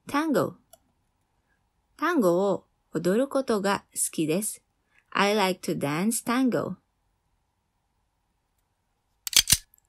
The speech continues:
チャレンジします。チャレンジします。チャレンジします。Meaning, to challenge or give it a try.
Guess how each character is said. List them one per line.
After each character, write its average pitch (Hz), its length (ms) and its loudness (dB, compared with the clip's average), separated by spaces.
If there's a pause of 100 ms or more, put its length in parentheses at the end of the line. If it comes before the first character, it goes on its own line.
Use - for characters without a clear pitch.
(540)
チ - 140 -4
ャ 175 240 -2 (340)
レ 240 220 2
ン 269 200 0 (220)
ジ 208 380 -2 (160)
し 214 540 -4 (220)
ま 214 380 -4
す。 - 400 -8 (760)
チ - 120 -6
ャ 165 80 -2
レ 208 180 2
ン 262 80 4
ジ 240 140 0
し 220 180 -4
ま 180 240 0
す。 - 240 -2 (440)
チ - 140 -10
ャ 160 80 -2
レ 185 140 2
ン 240 80 4
ジ 226 140 0
し 202 200 -2
ま 170 220 -2
す。 - 220 -4 (1040)
Meaning, 196 420 0 (300)
to - 120 -12
challenge 196 640 0
or 175 140 0
give 160 260 0
it 180 80 0
a 190 60 -2
try. 185 520 -4